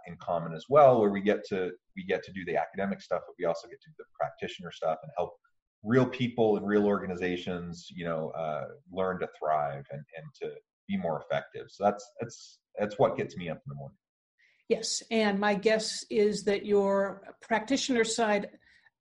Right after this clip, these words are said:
Speaker 2: supports the academic side and makes you more effective in that realm, and vice versa, that the two are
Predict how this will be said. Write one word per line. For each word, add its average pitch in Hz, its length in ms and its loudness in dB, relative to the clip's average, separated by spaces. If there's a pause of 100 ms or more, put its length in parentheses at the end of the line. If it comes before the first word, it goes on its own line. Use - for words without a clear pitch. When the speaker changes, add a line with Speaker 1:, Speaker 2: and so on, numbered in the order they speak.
(120)
Speaker 2:
supports 214 640 2
the 202 420 0
academic 214 500 2
side 202 280 2
and 196 100 2
makes 190 220 0
you 202 40 2
more 196 200 4
effective 190 560 -2
in 196 160 0
that 202 240 0
realm, 180 400 -2
and 190 280 0
vice 180 260 0
versa, 170 440 -4
that 180 100 0
the 185 80 -2
two 196 260 4
are 185 260 2